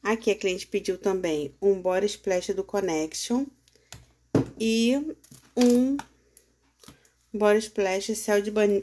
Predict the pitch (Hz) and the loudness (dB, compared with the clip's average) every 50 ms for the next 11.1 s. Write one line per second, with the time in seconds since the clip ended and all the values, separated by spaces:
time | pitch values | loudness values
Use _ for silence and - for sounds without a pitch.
0 | - 185 196 196 190 190 180 180 185 196 220 233 226 208 185 160 156 156 156 156 | -2 -2 -2 0 2 2 0 0 0 0 0 0 -2 -4 -6 -6 -6 -6 -8 -10
1 | - - - - 190 196 214 214 _ _ _ _ _ _ _ _ _ _ - 233 | -12 -8 -6 -4 -2 -2 -4 -6 _ _ _ _ _ _ _ _ _ _ -4 -4
2 | 277 262 285 254 254 247 226 240 226 220 233 254 247 254 254 247 - 214 196 185 | -2 0 0 2 2 4 4 4 4 4 4 2 2 -2 -4 0 2 4 4 4
3 | 190 196 208 220 220 226 220 220 - - 185 185 196 208 214 208 214 202 196 - | 4 4 4 4 2 2 0 -2 -4 -6 -4 -2 -2 -2 -2 -4 -4 -6 -4 -6
4 | 196 202 226 220 214 214 208 208 208 208 - - 202 202 208 208 202 - - 196 | -6 -4 -4 -2 0 2 2 2 0 0 -2 -2 0 0 0 -2 -2 -2 -2 -2
5 | 185 190 190 - 202 196 220 240 226 196 190 190 196 202 220 - - - 277 294 | -2 -2 -4 -8 -4 -2 0 0 0 0 0 -2 -2 -2 -4 -4 -4 -2 0 2
6 | 254 214 - - - 226 226 233 240 240 - 233 240 240 240 240 233 233 226 226 | 2 0 0 -2 -2 0 0 0 0 -2 -2 0 0 0 0 -2 0 2 2 4
7 | 233 247 254 277 262 220 202 196 190 190 196 202 202 208 - _ _ - - _ | 4 2 2 2 0 0 0 -2 -2 0 0 0 -2 -2 -6 _ _ -20 -20 _
8 | _ - - - _ _ - 196 196 202 214 196 190 196 202 208 214 240 240 202 | _ -20 -20 -20 _ _ -6 -4 -2 -2 -2 2 4 4 4 4 4 2 2 0
9 | 170 165 170 175 - 180 175 180 180 196 196 - - 185 185 185 - 233 233 226 | -2 -4 -6 -6 -4 -4 -4 -4 -4 -6 -8 -8 -6 -6 -6 -4 -2 -2 0 0
10 | 180 156 160 - 208 208 - - 196 214 233 247 233 196 165 151 156 - - - | -2 -4 -4 -4 -4 -4 -2 -2 -2 0 -2 -2 -2 -2 -2 -2 -4 -8 -10 -10
11 | - | -10